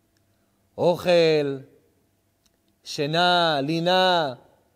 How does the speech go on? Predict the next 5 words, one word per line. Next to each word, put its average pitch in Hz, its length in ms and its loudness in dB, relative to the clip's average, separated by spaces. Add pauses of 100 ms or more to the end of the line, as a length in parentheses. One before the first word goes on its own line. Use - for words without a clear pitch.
(540)
טיולים, 165 800 -2
יציאות, 180 1040 4 (1000)
ילדים, 196 840 4
הורים, 196 800 2 (540)
עבודה, 196 880 4